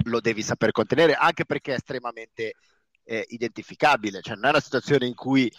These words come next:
eh, vieni assalito da sovrapposizioni, cambi di posizione, eccetera. Tu stai marcando il giocatore dietro le punte, tu sei il giocatore davanti alla difesa, sai,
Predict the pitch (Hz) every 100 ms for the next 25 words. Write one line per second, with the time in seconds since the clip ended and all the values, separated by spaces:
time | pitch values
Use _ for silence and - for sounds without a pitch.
0 | - _ _ - 117 110 127 143 139 131
1 | - _ _ _ _ _ - 127 - -
2 | 139 127 127 151 - 113 127 131 - 139
3 | 123 139 139 127 127 - 113 120 135 127
4 | 117 110 135 123 127 120 123 117 113 139
5 | 135 123 - 123 107 95 _ _ _ _
6 | _ _ _ _ _ _ - 175 107 107
7 | 123 123 131 - 156 120 113 117 127 -
8 | 131 127 143 147 156 - 160 151 - 147
9 | 135 113 120 123 139 127 120 123 120 135
10 | 143 - 139 147 113 - _ _ _ _
11 | _ _ _ _ - - 151